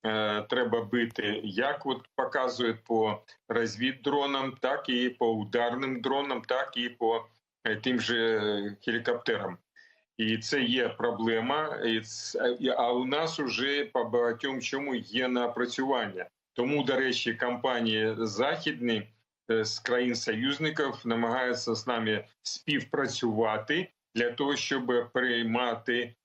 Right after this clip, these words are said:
якби, саме нове, що відбувається на фронті, ну, і втілювати у себе. На цьому етапі нам це потрібно, корисно,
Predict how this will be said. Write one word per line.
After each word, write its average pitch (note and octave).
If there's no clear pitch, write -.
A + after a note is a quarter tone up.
якби, A2+
саме A#2+
нове, A#2+
що -
відбувається G#2+
на G2+
фронті, D3+
ну, D3
і F3+
втілювати C3+
у A2+
себе. D3+
На B2
цьому C3+
етапі A#2
нам A2+
це B2
потрібно, B2+
корисно, C#3+